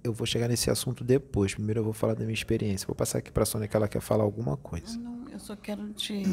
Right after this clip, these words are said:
Speaker 2: <coughs> pedir, porque eu observei que tem muitos irmãos que não sabem o que é o dragão e viajam na
Speaker 1: Eu vou falar.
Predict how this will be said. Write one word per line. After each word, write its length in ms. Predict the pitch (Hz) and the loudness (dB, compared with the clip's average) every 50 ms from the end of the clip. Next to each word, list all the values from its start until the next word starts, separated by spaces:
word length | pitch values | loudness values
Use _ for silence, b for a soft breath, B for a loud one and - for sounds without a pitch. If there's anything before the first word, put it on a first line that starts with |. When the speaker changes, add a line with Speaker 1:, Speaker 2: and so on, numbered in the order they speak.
| 185 190 | 0 0
Speaker 2:
<coughs> 160 | 185 180 - 190 | -2 -2 -2 0
pedir, 500 | 175 185 175 - - 208 208 214 202 190 - B B B B B B B | -2 -2 -2 -2 -2 2 2 2 2 2 -2 B B B B B B B
porque 260 | B 160 165 - - | B -10 -6 -2 0
eu 320 | 185 180 180 180 180 170 175 - - - | 2 2 2 2 0 0 -2 -6 -8 -8
observei 640 | - 170 - 175 - - 180 175 170 170 180 190 196 | -8 -6 -6 -6 -4 0 2 2 2 2 2 2 0
que 60 | 190 | 0
tem 140 | - - 190 | 0 0 2
muitos 380 | 196 196 202 196 - 202 180 180 | 2 4 2 2 0 0 0 2
irmãos 320 | 180 180 196 208 226 208 | 4 4 4 4 4 2
que 80 | - 240 | 2 2
não 160 | 233 226 208 | 0 0 0
sabem 300 | - - - - 226 226 | -2 -4 -4 -4 -4 -6
o 40 | 214 | -6
que 100 | - 226 | -4 -4
é 40 | |
o 60 | 226 240 | -4 -2
dragão 640 | 220 233 247 233 214 175 - 185 190 190 190 190 190 - - - | -2 -2 -2 -2 -4 -4 -2 0 0 0 0 -2 -4 -8 -8 -4
e 80 | 190 190 | -4 0
viajam 640 | 196 214 247 262 262 269 277 277 277 208 202 202 | 2 2 4 4 2 2 0 0 0 2 2 2
na 160 | 196 190 202 202 | 2 2 0 0
Speaker 1:
Eu 60 | - | -2
vou 160 | - - 190 | -4 -4 -6
falar. 180 | - - - | -8 -8 -10